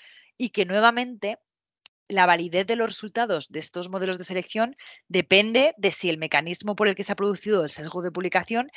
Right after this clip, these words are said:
es el mismo que hemos, eh, aplicado nosotros. Es decir,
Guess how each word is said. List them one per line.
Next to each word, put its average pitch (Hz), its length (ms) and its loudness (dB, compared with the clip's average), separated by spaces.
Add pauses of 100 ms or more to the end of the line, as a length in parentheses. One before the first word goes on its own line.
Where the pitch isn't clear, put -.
(180)
es - 180 0
el 214 120 4
mismo 220 360 -2
que 175 200 6
hemos, 202 460 2
eh, 165 440 2
aplicado 170 460 2
nosotros. 151 500 -8
Es 175 80 -10
decir, 143 300 -14